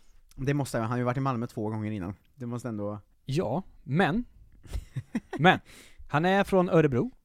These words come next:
Speaker 1: Mm.
Speaker 2: Han har fått sin, eh, svenska fotbollsfostran i andra lag, spelade länge i I F K Norrköping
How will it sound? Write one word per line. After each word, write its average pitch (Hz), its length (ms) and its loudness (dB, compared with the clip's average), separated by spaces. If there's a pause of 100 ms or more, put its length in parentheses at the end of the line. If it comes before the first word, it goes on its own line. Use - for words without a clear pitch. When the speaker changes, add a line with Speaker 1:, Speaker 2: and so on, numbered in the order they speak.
Speaker 1:
Mm. 117 200 -6 (720)
Speaker 2:
Han 143 320 -2 (240)
har 127 80 -4
fått 135 200 -4
sin, 127 240 0
eh, 107 720 -4 (100)
svenska 120 380 -4
fotbollsfostran 131 720 -6
i 117 240 -4
andra 120 220 -4
lag, 147 360 -6
spelade 127 260 0
länge 123 180 -2
i 120 100 -2
I 120 40 0
F 113 100 -4
K 131 60 -4
Norrköping 127 560 -2